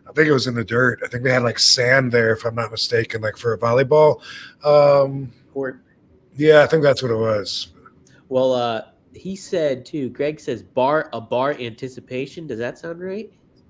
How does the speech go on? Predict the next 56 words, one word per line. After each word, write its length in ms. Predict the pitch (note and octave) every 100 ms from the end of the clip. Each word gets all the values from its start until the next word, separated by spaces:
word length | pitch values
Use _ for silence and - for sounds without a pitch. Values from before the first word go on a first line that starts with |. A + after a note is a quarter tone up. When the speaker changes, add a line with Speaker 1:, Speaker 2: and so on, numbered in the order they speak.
| _ _ _
Speaker 2:
Is 160 | G2 G#2+
it 100 | F#2
maybe 240 | A2 A2+
as 160 | A2+ A2+
a 40 |
location? 380 | G#2+ A2 - B2+
Speaker 1:
I 120 | -
don't 120 | F3 F3
remember 400 | D#3+ E3 D#3 C#3
Bar 320 | B2+ C3 C3
Anticipation. 840 | A#2 - B2+ - A2+ B2+ C3 G#2+
That 80 | B2+
sounds 220 | - F#3+
like 100 | C3+
a 60 | A#2+
strip 280 | - F3 -
club. 280 | C3+ - - - G#2+
Speaker 2:
Doesn't 260 | A#2+ D#3
it? 140 | G3+ -
Yeah. 280 | B2 C#3+ A#2+ - - D#3
Speaker 1:
Sure 240 | C3 C3
does. 640 | C#3 D3+ A2 G#2 - - -
Speaker 2:
Uh, 60 | A2
YouTube 360 | A#2+ F3+ - D#3
Speaker 1:
I'll 100 | F3
have 40 |
to 40 | D#3+
Speaker 2:
Chris 120 | C3+
Speaker 1:
check 140 | D#3+ -
that 160 | D3+ C#3+
one 160 | C#3
out. 300 | D#3+ D#3+ A2 -
<laughs> 140 | - -
Speaker 2:
Yeah. 280 | D3+ C#3 C3 - F#3+
Speaker 1:
I 680 | F#3 - - - - -
don't 60 | C#3
know. 80 | D3+
Speaker 2:
YouTube 200 | E3+ -
Chris, 260 | G3+ G3
uh, 80 | D3+
provides 400 | B2 A2+ A2 G#2+
a 40 | A2
little 140 | G2
factoid 440 | - G#2+ - G#2
here. 280 | G2+ G#2 G#2 B2 -
Speaker 1:
<laughs> 100 | -
Speaker 2:
There's 140 | B2
a 40 | B2
match 340 | C3+ E3 F#3+
he 100 | E3
put 220 | - E3 E3
on 160 | D3
your 100 | A#2
YouTube 480 | A#2+ D#3+ D#3 G#2+ F#2+
from 180 | - F2+
Belmar. 400 | G2+ F#2+ F2 E2+